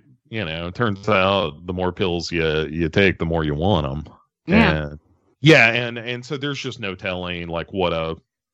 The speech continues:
Speaker 1: what kind of crazy shit was going on above, above his shoulders by the end. You know, he was just, he was out of his fucking gourd, uh, on pills all the time.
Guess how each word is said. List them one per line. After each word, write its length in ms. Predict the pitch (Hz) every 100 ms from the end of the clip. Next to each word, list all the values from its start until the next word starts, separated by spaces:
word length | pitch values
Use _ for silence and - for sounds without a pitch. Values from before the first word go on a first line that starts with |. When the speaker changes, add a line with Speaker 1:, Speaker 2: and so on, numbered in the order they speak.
| _ _ _ _ -
Speaker 1:
what 420 | 127 110 113 110
kind 260 | - 107 95
of 160 | 82
crazy 560 | - - 104 92 85 87
shit 240 | - 90
was 180 | 85 87
going 320 | 87 87 85
on 420 | 87 87 90 87
above, 400 | 87 85 92 87 - _ -
above 380 | 101 107 101 95
his 200 | 90 95
shoulders 680 | - 107 90 90 90 92 - - _ _ _
by 260 | 117 107 101
the 200 | 95 95
end. 480 | 90 87 85 85 98
You 180 | 101 95
know, 260 | 87 85
he 160 | 87 101
was 200 | 90 78
just, 460 | - 85 80 - - _ _ _ _ _ -
he 100 | 131
was 160 | 104
out 200 | 92 90
of 100 | 82
his 180 | 73 71
fucking 440 | - 87 78 73 78 82
gourd, 520 | 92 80 78 76 76 - _ _ -
uh, 420 | 92 85 80 80
on 240 | 80 85 80
pills 500 | 87 78 76 76 76 -
all 280 | 92 85
the 140 | 69 73
time. 580 | 85 78 76 71 71